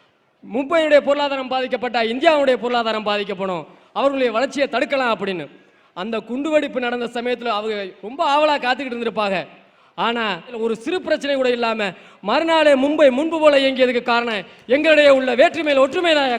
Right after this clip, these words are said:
காரணம். நம்ம ஒரு விளையாட்டு போட்டின்னு வச்சுக்கிருவோம்.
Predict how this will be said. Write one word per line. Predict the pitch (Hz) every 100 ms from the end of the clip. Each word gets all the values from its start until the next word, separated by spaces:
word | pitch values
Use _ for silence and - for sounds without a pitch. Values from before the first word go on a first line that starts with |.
| 226
காரணம். | 214 202 269 - - - - - - - - - - - - - - - _ _ 233
நம்ம | 262 262
ஒரு | 247 233
விளையாட்டு | 302 311 285
போட்டின்னு | 277 262 254
வச்சுக்கிருவோம். | 226 254 226 151